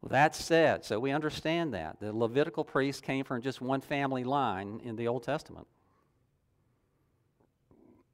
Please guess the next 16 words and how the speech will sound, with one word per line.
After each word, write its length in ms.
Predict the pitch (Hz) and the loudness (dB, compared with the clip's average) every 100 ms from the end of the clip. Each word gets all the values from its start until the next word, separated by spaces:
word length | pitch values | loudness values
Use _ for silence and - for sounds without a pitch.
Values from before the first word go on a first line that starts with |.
| _ | _
But 120 | 139 | -2
with 80 | 143 | 4
that 160 | 156 - | 4 4
said, 260 | 170 165 | 4 4
we 100 | 123 | 2
must 220 | 120 110 | -2 2
also 380 | 127 160 - 139 | 6 6 4 0
bear 280 | 127 123 131 | 2 2 2
in 240 | 123 127 | 2 -4
mind 720 | 135 156 139 98 95 98 104 101 _ _ _ _ _ _ | 0 0 0 0 -4 -10 -14 -18 _ _ _ _ _ _
that 140 | 107 | 0
the 100 | 113 | 0
Lord 560 | 113 131 131 131 131 120 - _ _ _ | 2 4 4 2 0 -6 -14 _ _ _
has 180 | 123 120 | -4 4
also 400 | 139 208 - 127 | 6 6 2 -4
said 500 | 113 104 101 101 | -4 -4 -2 -2